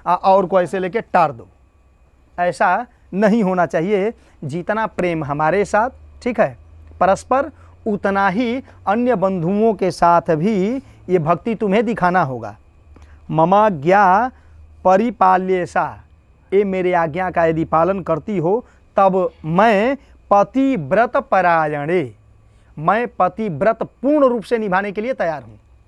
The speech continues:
ठीक है, चतुर्थ वाक्य। पंचम वाक्य क्या है? "बिना पत्नीम कथम धर्मः आश्रमाणाम प्रवर्तते।" आप कह रहे हैं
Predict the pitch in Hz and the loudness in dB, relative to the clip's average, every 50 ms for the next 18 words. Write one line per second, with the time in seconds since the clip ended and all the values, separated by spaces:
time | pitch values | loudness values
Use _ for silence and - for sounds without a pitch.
0 | _ _ _ _ _ _ _ _ _ _ _ _ - _ _ _ _ - - 226 | _ _ _ _ _ _ _ _ _ _ _ _ -20 _ _ _ _ -4 -2 0
1 | 220 254 302 339 - _ _ _ _ _ _ _ _ - _ _ _ _ _ _ | 2 0 0 -2 -8 _ _ _ _ _ _ _ _ -20 _ _ _ _ _ _
2 | _ _ _ _ - - 190 170 220 202 156 143 127 117 107 - _ _ - - | _ _ _ _ -2 0 2 2 0 -2 -2 -6 -8 -8 -10 -12 _ _ -20 -20
3 | _ _ _ _ _ _ - 185 190 202 202 175 - 247 247 226 202 185 170 135 | _ _ _ _ _ _ 0 2 2 2 2 2 2 2 2 4 2 2 2 0
4 | - 143 - 147 135 120 107 110 107 - _ _ _ _ _ _ _ _ _ _ | -2 -8 -8 -10 -12 -12 -14 -16 -20 -20 _ _ _ _ _ _ _ _ _ _
5 | _ 139 131 180 208 220 240 254 262 269 269 - 226 208 - _ - 240 254 262 | _ -4 -2 0 2 2 4 4 4 2 2 2 0 0 0 _ -2 -2 0 0
6 | 262 233 - 208 - - 208 226 240 233 202 214 226 233 233 233 247 269 - - | -2 0 0 0 0 0 -2 -2 -2 0 0 0 0 2 0 0 0 -2 0 0
7 | 196 196 214 233 233 - - 214 202 190 196 190 190 196 202 214 233 247 247 208 | 2 2 4 2 0 -2 -4 -6 -4 -2 0 0 0 0 0 0 -2 -4 -8 -6
8 | - 196 185 185 175 175 - - 165 - 185 156 139 117 - _ _ _ _ _ | -4 -2 -2 -2 -2 -4 -6 -8 -8 -6 -6 -8 -8 -10 -16 _ _ _ _ _
9 | _ _ _ _ _ _ _ _ _ 160 156 151 - - 220 220 190 170 160 151 | _ _ _ _ _ _ _ _ _ -6 -6 -6 -2 0 2 2 2 2 0 -2
10 | 147 135 107 113 117 - | -6 -8 -12 -18 -20 -20